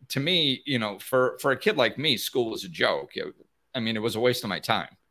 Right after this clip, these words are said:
You know, it really was. I mean, I wasn't,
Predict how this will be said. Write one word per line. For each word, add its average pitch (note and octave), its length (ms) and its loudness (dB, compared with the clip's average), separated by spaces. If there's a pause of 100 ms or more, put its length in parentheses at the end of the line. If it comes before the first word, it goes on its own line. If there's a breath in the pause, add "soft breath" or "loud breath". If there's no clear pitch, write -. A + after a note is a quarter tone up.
You C3+ 120 -4
know, E3+ 220 0
it D3+ 180 0
really C3 280 0
was. G2 420 0 (260 loud breath)
I - 40 -8
mean, B2 120 6
I A2 80 4
wasn't, B2 320 -2